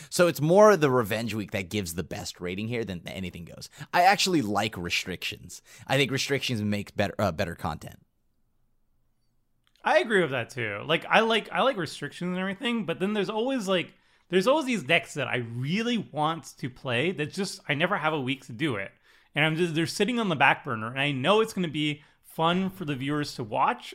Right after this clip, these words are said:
Speaker 2: and I know if the deck has to do its thing,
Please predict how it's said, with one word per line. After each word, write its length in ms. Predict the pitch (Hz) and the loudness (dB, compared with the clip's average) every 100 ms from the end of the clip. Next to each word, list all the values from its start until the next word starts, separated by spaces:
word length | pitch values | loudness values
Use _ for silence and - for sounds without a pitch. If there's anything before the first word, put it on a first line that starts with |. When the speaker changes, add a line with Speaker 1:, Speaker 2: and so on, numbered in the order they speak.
| - | -4
Speaker 2:
and 100 | 160 | -2
I 120 | 147 | -2
know 320 | 135 170 196 | -2 0 2
if 140 | 180 185 | 0 -2
the 60 | |
deck 260 | 143 139 - | -2 -2 0
has 300 | 139 139 - | 0 0 -6
to 100 | 127 | -8
do 200 | 120 131 | -4 -4
its 160 | 127 | -6
thing, 460 | - 143 160 165 | -8 -4 -2 -2